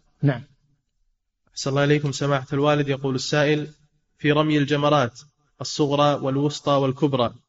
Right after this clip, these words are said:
Speaker 2: ترمى متوالية، فهل أستطيع أن أرمي الصغرى ثم بعد وقت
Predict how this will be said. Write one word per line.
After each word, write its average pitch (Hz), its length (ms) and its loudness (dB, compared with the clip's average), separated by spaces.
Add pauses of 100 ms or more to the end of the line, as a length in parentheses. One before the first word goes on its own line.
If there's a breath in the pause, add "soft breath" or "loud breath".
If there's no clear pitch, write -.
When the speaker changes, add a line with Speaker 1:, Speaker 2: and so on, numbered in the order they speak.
(380)
Speaker 2:
ترمى 151 320 4
متوالية، 139 680 2 (520)
فهل 143 280 2
أستطيع 147 680 0 (140)
أن 131 120 -4
أرمي 147 280 2
الصغرى 135 580 0 (400)
ثم 143 280 2
بعد 139 260 4
وقت 143 360 2